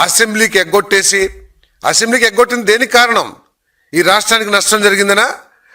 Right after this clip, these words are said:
రాష్ట్రంలో ఏదైనా వర్గానికి నష్టం జరిగిందనా? కేవలం మీ పదవీకాంక్షతో.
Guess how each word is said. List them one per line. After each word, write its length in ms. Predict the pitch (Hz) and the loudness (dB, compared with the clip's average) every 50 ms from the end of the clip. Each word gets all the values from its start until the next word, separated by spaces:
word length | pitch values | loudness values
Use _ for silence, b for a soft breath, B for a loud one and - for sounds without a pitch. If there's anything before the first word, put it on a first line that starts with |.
| b b 156 | b b 0
రాష్ట్రంలో 380 | 185 233 - - 233 233 220 | 0 2 0 0 0 0 2
ఏదైనా 220 | 208 202 208 208 202 | 2 2 2 0 0
వర్గానికి 440 | 190 190 180 202 220 220 202 202 | 0 0 0 0 0 0 0 0
నష్టం 280 | 196 196 180 - - 220 | 0 0 0 0 -2 0
జరిగిందనా? 520 | 202 208 208 202 202 214 220 247 294 - - - _ _ b b b b b b - | 0 0 0 0 0 0 0 0 -2 -4 -8 -16 _ _ b b b b b b -4
కేవలం 560 | - 175 202 233 254 269 269 269 262 262 254 | -2 0 2 2 2 2 2 0 0 0 0
మీ 100 | 247 240 | 0 -2
పదవీకాంక్షతో. 1000 | 180 - 190 202 190 214 220 208 - 202 196 180 - 165 160 - 139 113 - | 0 0 -2 0 2 2 2 2 0 -2 -2 -2 -4 -6 -4 -2 -2 -2 -4